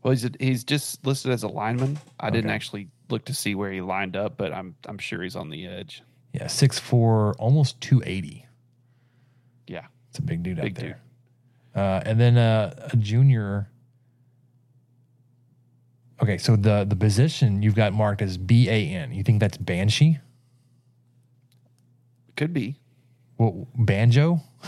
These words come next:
Speaker 1: I, I don't know.
Speaker 2: I,
Speaker 1: I
Speaker 2: I
Speaker 1: mean
Speaker 2: don't know the, the, the nomenclature for the West Virginia defense on their name.
Speaker 1: That was his position. That was his position listed from the website for Tyron Bradley,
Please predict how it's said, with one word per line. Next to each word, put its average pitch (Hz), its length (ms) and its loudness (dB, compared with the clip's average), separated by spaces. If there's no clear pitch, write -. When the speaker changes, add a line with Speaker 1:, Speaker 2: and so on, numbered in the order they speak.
Speaker 1:
I, 127 200 0
I 120 120 2
don't 147 140 2
know. 135 300 0
Speaker 2:
I, 113 100 0
Speaker 1:
I 120 100 2
Speaker 2:
I 117 40 2
Speaker 1:
mean 120 120 6
Speaker 2:
don't 110 180 2
know 113 220 6
the, 101 400 0
the, 92 380 -2
the 87 280 -6
nomenclature 101 680 0
for 87 80 -6
the 87 120 -6
West 90 200 -6
Virginia 92 240 -8
defense 90 420 -6
on 87 80 -8
their 85 100 -6
name. 85 60 -8
Speaker 1:
That 95 200 0
was 123 160 -2
his 120 220 0
position. 123 720 -2
That 98 140 2
was 104 160 -2
his 120 180 -4
position 117 520 -6
listed 104 500 -10
from 104 220 -8
the 104 80 -4
website 104 500 -4
for 107 120 -10
Tyron 98 380 -6
Bradley, 101 480 -4